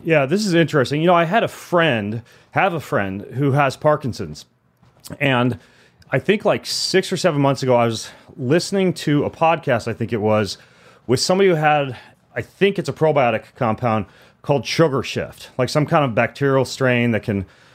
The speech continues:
lower blood glucose. I don't know if it's working on the same mechanism of action as Akkermansia or if you know of it,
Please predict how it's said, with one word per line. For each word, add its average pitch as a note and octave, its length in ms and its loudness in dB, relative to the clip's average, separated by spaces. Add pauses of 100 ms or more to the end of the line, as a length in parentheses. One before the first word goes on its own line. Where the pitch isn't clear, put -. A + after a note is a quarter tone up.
(200)
lower D3 340 4
blood B2 300 2
glucose. A#2+ 420 0
I C3 60 2
don't C#3+ 100 2
know B2 60 2
if A2+ 60 -2
it's A2+ 100 -6
working A#2+ 280 0
on A2+ 60 0
the G#2+ 60 -2
same A#2 240 0
mechanism A2+ 400 -2
of F#2+ 80 -2
action A2+ 320 0
as G2+ 220 -6 (180)
Akkermansia A#2+ 540 0
or A#2 60 -2
if G#2+ 120 -8
you G#2+ 60 -4
know D3 240 4
of A#2 100 -2
it, A2 180 0